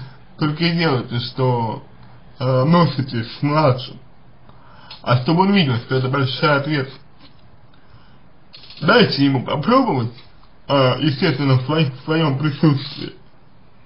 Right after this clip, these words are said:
сделать что-то полезное для младшего ребенка.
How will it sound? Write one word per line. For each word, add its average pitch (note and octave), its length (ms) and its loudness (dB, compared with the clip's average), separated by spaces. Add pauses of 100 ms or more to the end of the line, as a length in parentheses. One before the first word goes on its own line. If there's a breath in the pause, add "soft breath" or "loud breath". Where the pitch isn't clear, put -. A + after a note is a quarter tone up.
(400 soft breath)
сделать D3+ 480 2
что-то F3+ 320 0
полезное E3 640 0
для C#3+ 680 -2
младшего C#3 560 -2
ребенка. C3+ 560 -2